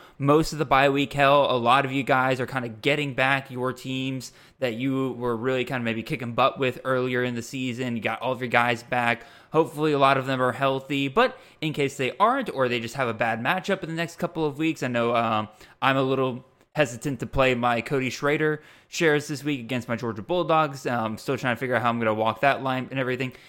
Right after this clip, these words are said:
Maybe I go and look for some guys on the waiver wire, and we can definitely talk about that today.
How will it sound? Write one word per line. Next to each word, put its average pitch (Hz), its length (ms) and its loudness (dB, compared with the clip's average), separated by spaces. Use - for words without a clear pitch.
Maybe 143 200 2
I 147 100 6
go 151 180 4
and 151 100 0
look 151 120 0
for 151 100 -6
some 143 140 -8
guys 135 220 4
on 131 80 -4
the 127 40 -6
waiver 127 240 0
wire, 117 140 6
and 110 100 2
we 120 60 0
can 120 140 -6
definitely 120 260 2
talk 113 220 -2
about 117 180 0
that 117 220 0
today. 120 400 0